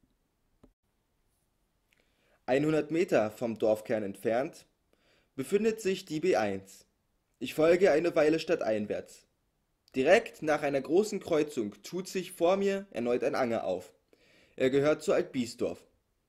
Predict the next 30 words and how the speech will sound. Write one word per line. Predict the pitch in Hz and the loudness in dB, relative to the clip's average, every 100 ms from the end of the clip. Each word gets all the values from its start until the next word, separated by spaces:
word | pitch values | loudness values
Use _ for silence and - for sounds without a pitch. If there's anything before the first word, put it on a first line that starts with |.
| _ _ _ _ | _ _ _ _
Ich | - 147 | -10 -2
würde | 214 220 | 0 4
mir | 208 | 4
gern | 170 170 196 | 4 4 2
die | 175 | -2
Kirche | 196 196 196 | 4 4 4
genauer | 185 175 180 123 | 0 4 4 4
ansehen, | 110 104 98 90 _ _ _ _ _ - | 0 -4 -6 -8 _ _ _ _ _ -10
die | |
sich | 123 127 - | -6 -2 4
dort | 147 165 - | 6 4 0
befindet. | 151 - 165 131 101 - _ _ _ - | -8 -4 -2 -2 -4 -12 _ _ _ -6
Doch | 127 | -6
zuerst | - 131 117 196 - - | -2 0 2 2 -2 -10
zieht | - | -4
etwas | 135 156 196 | -4 -2 -2
anderes | 160 131 139 147 151 - | -2 0 0 -2 -6 -6
meine | 120 139 | -4 -2
Aufmerksamkeit | 107 113 135 - 123 143 143 - | -4 -2 -4 -4 -8 -4 -6 -2
auf | 104 101 | -4 -4
sich. | 85 - - _ _ _ _ _ _ _ _ _ _ _ _ _ - _ _ _ _ _ _ _ _ _ _ _ _ _ _ _ _ _ _ _ _ _ _ _ _ _ - | -10 -14 -20 _ _ _ _ _ _ _ _ _ _ _ _ _ -20 _ _ _ _ _ _ _ _ _ _ _ _ _ _ _ _ _ _ _ _ _ _ _ _ _ -4
Auf | 123 | 0
der | 135 | 2
rechten | 120 123 - 117 | 2 0 -4 2
Seite | 113 117 156 165 | 4 4 0 -4
befindet | - 123 175 202 208 | -6 -6 0 0 0
sich | 202 190 - | -4 -4 -2
das | 180 | -2
Schloss | - 175 - | 0 -2 -2
Biesdorf. | 143 127 - 92 67 - | -8 -8 -4 -4 -4 -10